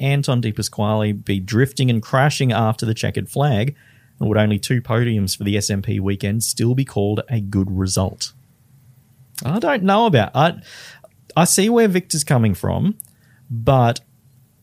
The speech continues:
I think Anton does that regardless of whether Roger Penske, Tim Cindric are involved. I don't, I think he'd have been drifting, and mistakes happen, as we've seen. We, as we like to remind Will Davison of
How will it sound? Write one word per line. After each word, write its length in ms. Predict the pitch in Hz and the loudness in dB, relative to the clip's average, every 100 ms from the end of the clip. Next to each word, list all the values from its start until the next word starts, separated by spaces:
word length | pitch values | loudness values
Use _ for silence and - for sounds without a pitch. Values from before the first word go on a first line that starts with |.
| - | 2
I 140 | 147 | 2
think 380 | 165 - 156 151 | 2 0 -2 0
Anton 540 | 135 139 135 139 123 107 | 0 0 0 0 2 2
does 300 | 117 120 - | 2 2 0
that 340 | 110 104 - | 0 -2 -4
regardless 720 | 127 104 101 107 101 107 107 - | -4 -4 0 2 2 2 0 -2
of 220 | 92 110 | -4 -6
whether 460 | 101 92 92 90 87 | -2 0 0 -2 -4
Roger 460 | 87 92 92 90 | -2 0 0 -2
Penske, 640 | - 90 92 - 92 92 104 - | -4 -2 -4 -4 -4 -6 -8 -6
Tim 180 | 95 | -4
Cindric 440 | 87 - 87 90 - | -2 -2 -2 -4 -4
are 60 | 92 | -4
involved. 560 | 87 90 - - - - - _ - - | -2 -4 -6 -10 -16 -20 -20 _ -18 0
I 140 | 104 107 | 2 4
don't, 340 | 110 110 - - - | 4 2 0 -10 0
I 120 | 113 | 0
think 280 | 127 160 160 | 2 0 0
he'd 320 | 156 151 143 | 0 0 2
have 200 | 131 117 | 2 2
been 200 | 120 113 | 0 0
drifting, 460 | 104 135 - 113 107 | 2 0 0 -2 -2
and 240 | 101 110 | -2 -2
mistakes 400 | 127 131 160 160 | 0 2 2 0
happen, 300 | 185 196 98 - | 0 0 0 0
as 140 | 151 | 0
we've 160 | 190 175 | 0 0
seen. 380 | - 208 95 117 _ _ _ | -2 -2 -2 -8 _ _ _
We, 220 | - 123 127 | -2 0 2
as 160 | 131 127 | 2 4
we 260 | 139 131 | 2 0
like 340 | 127 123 147 - | -2 0 0 0
to 100 | 139 | 0
remind 340 | 131 127 127 | 4 4 4
Will 160 | 113 120 | 2 2
Davison 460 | 117 123 117 101 98 | 2 2 2 0 0
of 340 | 92 101 | 0 -2